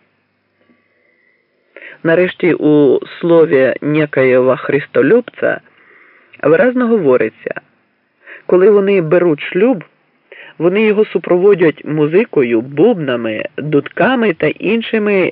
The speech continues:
бісовськими штуками». Але що найгірше, вони роблять фігурки чоловічого члена, кладуть їх у відра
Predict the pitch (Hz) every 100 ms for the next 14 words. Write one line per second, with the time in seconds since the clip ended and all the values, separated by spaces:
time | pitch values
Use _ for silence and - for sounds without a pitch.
0 | - 147 156 175 180 - 180 208 220 -
1 | 151 - - 90 - _ _ _ _ _
2 | _ _ _ - - - - 135 147 147
3 | - 160 147 127 135 208 302 - - 131
4 | - _ - _ - 147 156 160 180 175
5 | 170 147 - 147 156 247 - 123 120 -
6 | - _ - 160 151 147 180 196 208 254
7 | - 190 123 - - _ _ _ - -
8 | - 156 156 156 196 - 147 - 139 135
9 | 123 247 180 -